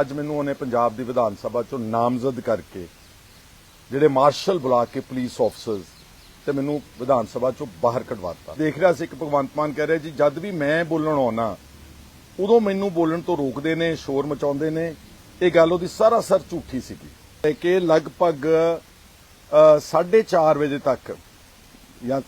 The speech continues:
ਸਵਾ ਚਾਰ ਵਜੇ ਤੱਕ ਮੈਂ ਇੱਕ ਇੱਕ ਕਾਰਵਾਈ ਵਿੱਚ ਹਿੱਸਾ ਲਿਆ। ਮੈਂ ਇੰਤਜ਼ਾਰ ਕਰ ਰਿਹਾ ਸੀਗਾ ਕਿ ਜਦੋਂ ਮੇਰਾ ਟਾਈਮ ਆਵੇਗਾ ਤੇ ਮੈਂ ਮਨਰੇਗਾ ਦਾ ਜਿਹੜਾ, ਅ, ਮਹੱਤਵਪੂਰਨ ਕਾਨੂੰਨ ਆ ਗਰੀਬਾਂ ਵਾਸਤੇ ਬਣਾਇਆ, ਉਹਨੂੰ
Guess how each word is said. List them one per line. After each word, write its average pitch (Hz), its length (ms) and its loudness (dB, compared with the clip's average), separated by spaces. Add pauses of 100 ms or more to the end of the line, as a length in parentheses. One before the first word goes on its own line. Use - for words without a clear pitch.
(120)
ਸਵਾ 147 260 2
ਚਾਰ 147 300 4
ਵਜੇ 139 160 -2
ਤੱਕ 156 260 -4
ਮੈਂ 139 440 2 (1000)
ਇੱਕ 208 240 0
ਇੱਕ 240 140 2 (100)
ਕਾਰਵਾਈ 165 360 4
ਵਿੱਚ 160 220 -4
ਹਿੱਸਾ - 240 -2
ਲਿਆ। 151 120 0
ਮੈਂ 214 140 -4
ਇੰਤਜ਼ਾਰ 196 440 4
ਕਰ 147 160 0
ਰਿਹਾ 127 160 2
ਸੀਗਾ 123 360 -4 (580)
ਕਿ 185 80 -2
ਜਦੋਂ 170 240 2
ਮੇਰਾ 220 200 4
ਟਾਈਮ 175 300 2
ਆਵੇਗਾ 131 540 0 (600)
ਤੇ 180 80 -4
ਮੈਂ 180 440 2 (220)
ਮਨਰੇਗਾ 185 840 4 (100)
ਦਾ 165 180 4
ਜਿਹੜਾ, 165 480 2
ਅ, - 640 2
ਮਹੱਤਵਪੂਰਨ 160 760 -2
ਕਾਨੂੰਨ 156 360 -2
ਆ 151 280 -2 (640)
ਗਰੀਬਾਂ 139 340 2
ਵਾਸਤੇ 156 320 2
ਬਣਾਇਆ, 131 520 0
ਉਹਨੂੰ 160 240 -6